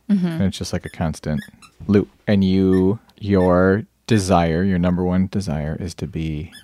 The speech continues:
Speaker 2: understood.
Speaker 1: Wow, you were listening.
Speaker 2: Of course I was listening.
Speaker 1: Okay. Very good.
Speaker 2: Okay.
Speaker 1: <laughs>
Speaker 2: Okay. Well,
Speaker 1: And
Speaker 2: so
Speaker 1: the, f-, the, the thing that, like, you, yours is anger.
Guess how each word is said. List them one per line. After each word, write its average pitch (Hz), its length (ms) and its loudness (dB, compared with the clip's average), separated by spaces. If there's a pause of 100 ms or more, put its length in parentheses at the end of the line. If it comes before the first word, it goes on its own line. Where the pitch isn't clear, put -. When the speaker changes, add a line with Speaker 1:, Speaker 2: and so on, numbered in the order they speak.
(220)
Speaker 2:
understood. 85 420 -2 (260)
Speaker 1:
Wow, 247 180 0
you 226 200 0
were 269 160 -4
listening. 160 540 -8 (360)
Speaker 2:
Of - 120 -14
course - 260 0
I 196 60 2
was 107 180 2
listening. 76 400 -6
Speaker 1:
Okay. - 120 -10 (380)
Very 208 140 -4
good. 208 320 -8
Speaker 2:
Okay. - 440 -8
Speaker 1:
<laughs> - 40 -20 (460)
Speaker 2:
Okay. - 260 -6 (1300)
Well, 143 400 6 (120)
Speaker 1:
And 190 120 0
Speaker 2:
so 196 100 6
Speaker 1:
the, 135 100 8
f-, - 160 0
the, 175 380 2
the 175 200 -6
thing 175 360 -2
that, 156 260 -4 (260)
like, 170 160 -4
you, 170 600 -2 (500)
yours 185 260 0
is 180 140 -4
anger. 160 520 0